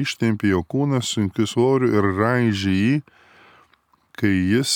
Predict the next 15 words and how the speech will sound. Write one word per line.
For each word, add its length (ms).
kabojo 640
agonijoje. 800
Pangračias 840
buvo 240
pakabintas 880
už 160
rankų 560
ir 280
daužomas, 1040
pjaustomas. 1120
Kelis 400
kartus 480
perdūrė 920
jo 240
kūną. 540